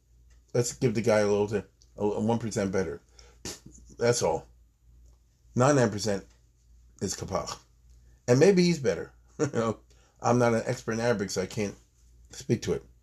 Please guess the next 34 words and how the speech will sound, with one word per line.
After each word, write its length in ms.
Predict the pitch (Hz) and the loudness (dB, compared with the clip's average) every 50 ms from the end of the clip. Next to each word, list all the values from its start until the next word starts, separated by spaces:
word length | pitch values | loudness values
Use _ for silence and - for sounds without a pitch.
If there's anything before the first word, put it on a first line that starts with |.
| _ _ _ _ _ _ - - - - | _ _ _ _ _ _ -20 -20 -6 -2
Now, 180 | - 147 131 - - | 0 0 0 0 -2
he 140 | 139 175 | -2 2
wasn't 300 | 180 214 240 240 214 165 | 6 8 8 8 6 2
only 220 | 156 175 180 160 123 | 0 0 0 0 -2
a 20 | |
translator, 500 | - - 156 151 143 135 135 123 123 110 | -4 -4 -6 -6 -4 -4 -4 -2 -2 0
although 200 | 110 117 113 107 | 0 0 2 2
I 100 | 107 107 | 0 0
can't 280 | - - 160 165 - - - | -2 -4 -4 -4 -4 -2 -2
emphasize 640 | 143 160 - 156 139 - - - 87 - - - - _ - - - - - _ _ _ _ _ _ _ - - | -2 -2 -2 -4 -6 -6 -6 -6 -6 -8 -10 -12 -16 _ -20 -20 -20 -20 -20 _ _ _ _ _ _ _ -8 -4
the 100 | 98 101 | -2 -2
importance 480 | 95 - - - 208 247 - 101 95 | -2 -2 0 2 2 2 2 0 -2
of 120 | 92 82 78 | -4 -4 -4
this. 280 | 82 80 - - - _ _ _ _ _ - - _ _ _ _ - | -6 -8 -8 -10 -16 _ _ _ _ _ -20 -20 _ _ _ _ 0
Uh, 140 | 110 101 98 - - - _ _ _ _ _ | 0 0 0 0 -6 -16 _ _ _ _ _
he 240 | - - 156 180 175 | -4 0 2 2 0
created 380 | - - 156 151 151 147 147 135 | 0 0 0 2 2 2 4 4
the, 260 | 135 127 123 120 - - _ _ _ _ _ _ _ _ _ _ _ _ _ _ _ _ _ | 4 4 4 2 0 -6 _ _ _ _ _ _ _ _ _ _ _ _ _ _ _ _ _
you 100 | 131 131 | 0 2
know, 260 | 123 117 113 113 107 104 | 4 4 4 4 4 4
uh, 180 | 104 101 101 | 4 4 4
the, 200 | 95 90 104 98 98 92 - | 2 2 0 0 -2 -2 -6
the, 260 | - 101 98 98 95 92 | -6 -6 -4 -2 -2 0
uh, 220 | 92 92 90 92 90 87 - - _ _ _ - - - _ _ - - - - _ _ _ _ _ _ _ _ | 0 -2 -2 -4 -6 -8 -12 -18 _ _ _ -16 -16 -16 _ _ -20 -20 -20 -20 _ _ _ _ _ _ _ _
the 120 | - 98 | -8 -4
new, 380 | 92 101 110 113 110 110 104 104 | -2 0 2 2 2 4 4 4
uh, 300 | 101 95 92 92 92 92 | 4 4 4 4 2 0
Sefer 360 | 92 - - 143 139 - 120 | -2 -2 0 0 0 2 2
HaMitzvahs 460 | 113 123 147 175 170 - 104 98 98 | 2 2 0 0 -2 -4 -6 -8 -6
over 140 | 92 90 98 | -6 -6 -6
here. 200 | 92 101 90 87 - - - - - - - - - - - 131 | -6 -4 -4 -4 -6 -8 -14 -18 -18 -16 -14 -14 -12 -10 -6 -4
Wait 120 | 123 113 | -4 -4
a 40 | 98 | -4
minute. 220 | 87 - - - | -4 2 4 6